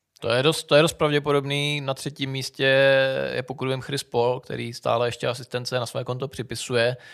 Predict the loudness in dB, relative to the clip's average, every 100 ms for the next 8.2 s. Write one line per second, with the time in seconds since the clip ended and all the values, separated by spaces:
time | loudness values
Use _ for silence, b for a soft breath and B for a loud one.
0 | B -6 0 0 0 0 0 0 -4 -4
1 | -4 -2 0 -2 0 -2 -2 -6 -4 -4
2 | -4 -2 -2 -2 -10 -6 -4 -4 -6 -10
3 | -10 -6 -6 -6 -8 -10 -16 _ _ _
4 | _ _ _ _ _ _ _ 2 2 4
5 | 4 4 4 4 2 2 0 2 4 4
6 | 2 0 -2 -2 -6 -8 -8 -8 0 2
7 | 4 2 0 -2 0 2 2 2 4 4
8 | 2 -4